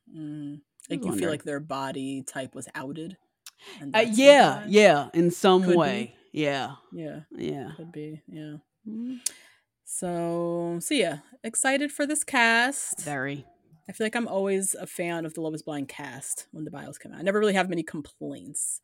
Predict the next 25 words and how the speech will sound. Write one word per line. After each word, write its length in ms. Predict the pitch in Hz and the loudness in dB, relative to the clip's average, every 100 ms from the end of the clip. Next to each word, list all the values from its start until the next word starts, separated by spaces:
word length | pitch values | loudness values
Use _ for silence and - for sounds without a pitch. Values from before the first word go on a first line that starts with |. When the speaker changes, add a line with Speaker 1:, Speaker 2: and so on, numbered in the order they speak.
| - | 0
Speaker 2:
No. 500 | 170 170 143 160 180 | 4 4 2 -2 -10
Speaker 1:
Usually 640 | 175 185 - 190 185 180 170 - _ | -8 -6 -4 -2 -2 -2 -6 -14 _
gender, 800 | - 180 175 175 170 170 165 160 175 _ _ _ | -2 2 2 2 0 2 0 -4 -10 _ _ _
or 240 | 165 151 151 | -4 -4 -4
not 140 | 147 | -8
gender, 340 | 143 143 131 147 | -10 -12 -12 -10
usually 560 | 170 160 160 156 156 - _ _ - | -10 -6 -4 -4 -4 -8 _ _ -4
age 440 | 175 202 202 185 175 | 2 2 2 -2 -4
and 160 | 160 | -4
racial 280 | 160 156 175 | -4 -4 -4
diversity 480 | 156 143 147 - 160 | -6 -6 -6 -4 -6
are 60 | |
the 80 | 147 | -6
two 140 | - 160 | -8 -4
things 240 | 156 151 | -2 -2
I, 60 | 143 | -4
like, 160 | 131 | -4
look 200 | 156 143 | -4 -2
at 200 | 143 135 | -4 -6
first, 380 | - 147 165 - | -8 -8 -8 -8
and 80 | 147 | -12
they 40 | |
kind 120 | 143 180 | -2 2
Speaker 2:
Yeah. 160 | |
Speaker 1:
of, 60 | 165 | 2